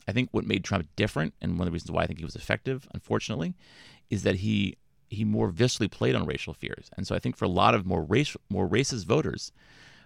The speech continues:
who may have been turned off by the racial liberalism, someone like John McCain or Mitt Romney, looked at Trump and said, "He's our guy." Um, and I'm struck by,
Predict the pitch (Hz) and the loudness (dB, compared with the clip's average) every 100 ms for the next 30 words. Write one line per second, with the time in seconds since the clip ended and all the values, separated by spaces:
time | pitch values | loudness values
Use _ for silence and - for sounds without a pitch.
0 | - 107 107 104 101 92 - - 120 95 | -2 4 8 8 8 4 2 0 4 6
1 | 107 117 - 95 87 82 85 80 - - | 6 6 4 2 2 2 -2 -2 -4 -14
2 | - _ _ - - 95 95 95 87 101 | -20 _ _ -20 -10 -4 -2 -2 0 0
3 | 95 92 92 87 90 82 85 87 80 - | 2 0 -2 -6 -6 -6 -6 -6 -6 -8
4 | 85 85 - 151 143 98 - - 95 - | -8 -6 -4 -2 -2 -4 -4 -10 -10 -2
5 | 135 127 104 104 87 - _ - _ _ | -2 0 0 4 2 2 _ -20 _ _
6 | _ - 82 82 - - - _ _ - | _ -6 -4 -4 -4 -6 -14 _ _ -8
7 | 85 82 - - 98 110 - 110 - 92 | -4 -2 -2 2 4 4 2 0 4 4
8 | 85 85 | 6 4